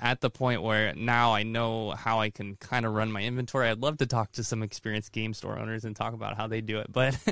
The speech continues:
<laughs> I'm kinda learning as I go. Um, but yeah, like, as far as going to the mall and talking with them, um, I was looking at,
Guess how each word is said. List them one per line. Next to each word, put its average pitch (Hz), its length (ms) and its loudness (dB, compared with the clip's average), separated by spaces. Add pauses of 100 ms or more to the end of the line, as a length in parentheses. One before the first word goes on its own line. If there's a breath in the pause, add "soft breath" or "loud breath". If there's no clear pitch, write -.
(140)
<laughs> - 280 -16
I'm 131 140 0
kinda 127 420 2
learning 120 380 2
as 113 200 2
I 120 140 4
go. 107 360 0 (160)
Um, 113 460 -2 (480 soft breath)
but 143 100 8
yeah, 160 160 8
like, 117 380 2 (320)
as 123 380 0
far 139 200 8
as 123 140 4
going 117 460 4
to 107 760 -4 (220)
the 110 160 -4
mall 110 640 4
and 101 240 -2
talking 110 340 -2
with 104 200 0
them, 98 380 -2 (640 soft breath)
um, 104 520 2
I 110 160 2
was 135 240 2
looking 160 320 -2
at, - 720 -4